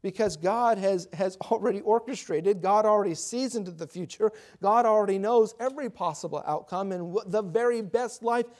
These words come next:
that He could possibly do for every one of us. He has a perfect plan, His perfect will that He wills for us to follow.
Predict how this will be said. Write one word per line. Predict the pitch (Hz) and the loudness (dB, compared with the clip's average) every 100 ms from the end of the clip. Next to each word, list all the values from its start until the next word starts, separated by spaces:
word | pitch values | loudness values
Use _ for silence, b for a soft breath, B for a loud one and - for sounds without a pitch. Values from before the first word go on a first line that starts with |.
| b b | b b
that | 196 | -2
He | 185 | 0
could | 240 226 175 | -2 -2 -4
possibly | - 240 247 - 226 220 | -10 -8 -6 -2 0 0
do | 190 202 262 | -2 -2 -2
for | - 240 240 | -2 0 0
every | 226 220 | 0 -4
one | 226 233 254 | -2 -2 -2
of | 160 | -2
us. | 139 - - - - _ _ _ _ _ _ | -4 -8 -12 -12 -14 _ _ _ _ _ _
He | - 254 | -2 4
has | 262 220 | 4 4
a | 226 | 0
perfect | 226 - 262 254 254 233 - | -2 0 0 2 0 -2 -4
plan, | 196 175 214 220 | -6 -4 -2 -2
His | 170 254 233 | 0 -2 -2
perfect | - 233 233 214 | 0 0 0 -8
will | 185 190 202 175 220 240 B B B | -8 -6 0 4 4 2 B B B
that | 202 185 | 2 2
He | 233 | -2
wills | 202 156 202 277 247 214 226 | -2 -4 0 10 10 10 6
for | - 208 | 0 -6
us | 196 202 - | -6 -8 -12
to | 214 | -14
follow. | - 240 226 135 - | -8 -6 -4 -6 -8